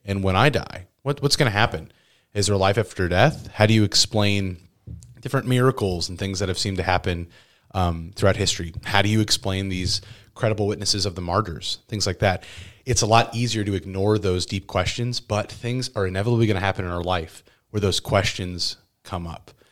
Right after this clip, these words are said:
Just in my first few months of priesthood, I'm already realizing, like, there's seasons in the church where it feels like,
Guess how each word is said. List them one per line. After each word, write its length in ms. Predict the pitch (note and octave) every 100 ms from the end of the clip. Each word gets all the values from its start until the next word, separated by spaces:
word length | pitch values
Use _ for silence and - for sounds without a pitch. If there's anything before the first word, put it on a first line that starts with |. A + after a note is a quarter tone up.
| _ _ -
Just 160 | A#2+
in 60 | C#3
my 100 | B2
first 280 | - A#2 -
few 80 | A2
months 180 | G#2+ F#2+
of 80 |
priesthood, 400 | - A2+ G#2+ G2
I'm 120 | F2+ G2+
already 220 | G2+ G2
realizing, 480 | F2+ G2 F#2 F2+ F2
like, 280 | E2+ E2 - _ _ _ _ _ _ _ _ _ -
there's 240 | B2 G#2+
seasons 720 | - - - D3 B2 G#2 G2 G2
in 80 |
the 80 | F#2+
church 440 | - - A2+ - -
where 120 | G2+
it 80 | -
feels 360 | - G#2+ G2+
like, 220 | F#2 -